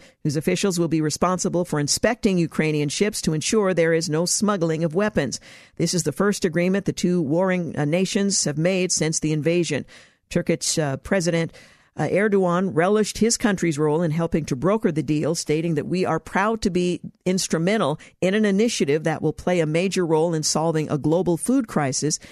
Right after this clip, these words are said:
that's been on the agenda for a long time," end quote. Most of the wheat grain i-, is, uh, destined for Egypt, Indonesia, Pakistan,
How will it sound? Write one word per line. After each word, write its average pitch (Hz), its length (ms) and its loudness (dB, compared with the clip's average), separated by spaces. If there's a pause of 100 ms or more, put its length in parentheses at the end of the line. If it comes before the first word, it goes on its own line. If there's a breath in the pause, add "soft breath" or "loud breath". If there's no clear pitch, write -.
(220 loud breath)
that's - 160 -6
been 156 100 2
on 170 140 2
the 175 80 2
agenda 156 520 0
for 147 300 0
a 156 60 0
long 139 320 0
time," 139 500 -2 (100)
end 135 220 -2
quote. 147 320 -2 (340 loud breath)
Most 165 240 0
of 156 60 0
the 156 80 2
wheat 156 240 0
grain 156 380 2
i-, 135 180 -2
is, 147 300 0
uh, 127 100 0
destined 156 460 -2
for 147 240 -2
Egypt, 175 480 0 (100)
Indonesia, 170 760 0
Pakistan, 156 680 -2